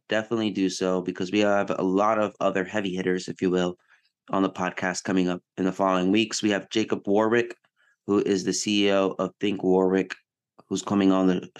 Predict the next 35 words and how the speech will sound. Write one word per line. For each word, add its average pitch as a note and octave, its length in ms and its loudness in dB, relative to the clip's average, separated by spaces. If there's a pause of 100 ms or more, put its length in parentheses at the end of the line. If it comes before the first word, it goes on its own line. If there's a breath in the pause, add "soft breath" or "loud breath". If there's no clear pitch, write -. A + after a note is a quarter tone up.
show F#2+ 460 0
next F2+ 320 -2
episode. A#2 580 2 (500 soft breath)
We G#2 60 -2
have G2 260 0
Leandre G#2 840 0
Leroux, G#2+ 520 -2 (480)
who G2+ 280 2
is F#2+ 180 0
an F#2+ 160 -2
author, G#2 320 0
speaker, G#2 400 -4
and F#2+ 240 2
writing F#2+ 260 0
consultant F#2+ 680 -2
based F#2+ 260 0
out F#2+ 140 -4
of E2+ 160 -8
Canada. C3 640 0 (560)
And F#2 160 0
he's G2 200 0
written F#2+ 340 4
a E2 100 0
bunch G2+ 320 -2
of F2 80 -2
books. F#2 400 -4
So F2 460 -2
if F2 180 -4
you're F2+ 160 0
into F#2 580 4
writing F#2 400 2
for F#2 120 -2
the F2+ 80 0
sake F#2 320 -4
of F2 360 -2